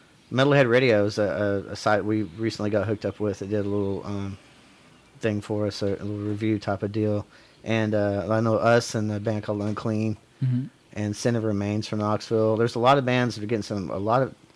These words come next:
Speaker 1: this Tennessee thing is like,
Speaker 2: Mm-hmm.
Speaker 1: I think, I think people, Tennessee and metal in general,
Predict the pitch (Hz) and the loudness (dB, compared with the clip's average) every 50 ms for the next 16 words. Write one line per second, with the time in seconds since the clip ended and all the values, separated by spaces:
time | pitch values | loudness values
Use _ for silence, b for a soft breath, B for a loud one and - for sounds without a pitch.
0 | _ - 131 131 - - - - - 165 175 160 - - 147 147 143 143 - 123 | _ -4 -4 -4 -4 -10 -12 -8 -4 -2 -2 -2 0 0 2 2 2 0 0 -2
1 | 110 98 92 95 95 87 92 98 104 110 101 101 - - B B B B B 143 | -2 -2 -2 -4 -6 -8 -8 -6 -4 -4 -4 -4 -4 -8 B B B B B -2
2 | 123 107 135 139 131 - 127 170 214 226 - - - 147 147 - 214 214 208 - | 0 0 -2 -4 -4 -2 -2 -2 -2 -4 -6 -8 -4 -4 -2 0 0 -2 -2 -2
3 | - 190 185 - - 185 180 175 170 160 160 139 101 90 92 - - 170 175 165 | -2 -2 -2 -2 0 0 2 2 4 4 4 2 0 -2 -2 2 2 2 4 4
4 | - 160 143 127 113 120 135 147 139 123 110 110 104 104 127 131 123 104 95 90 | 4 4 4 4 4 6 6 6 6 4 2 -2 -2 0 0 0 0 0 -2 -6
5 | 98 | -8